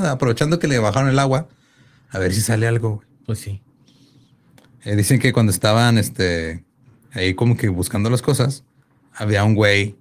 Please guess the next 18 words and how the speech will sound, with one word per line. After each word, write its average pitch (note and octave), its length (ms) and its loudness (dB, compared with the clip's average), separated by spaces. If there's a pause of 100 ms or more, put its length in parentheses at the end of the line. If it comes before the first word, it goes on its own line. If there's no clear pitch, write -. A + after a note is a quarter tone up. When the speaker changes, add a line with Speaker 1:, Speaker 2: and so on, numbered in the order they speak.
(360)
Speaker 1:
observándolos G2+ 640 -4
desde, F#2 200 -2
desde, E2+ 640 -8
como, E2+ 260 -10
des-, E2+ 200 -12 (260)
como F#2 180 -10
desde F2 140 -6
una G2+ 220 -4
pas-, G2+ 200 -4
un, G2 140 -4
como A2 180 -2
un A#2 120 0
puente A2+ 280 -4
que G#2+ 100 -6
hay G2+ 80 -4
por G2+ 140 -6
ahí G2 100 -4
cerca. - 280 -8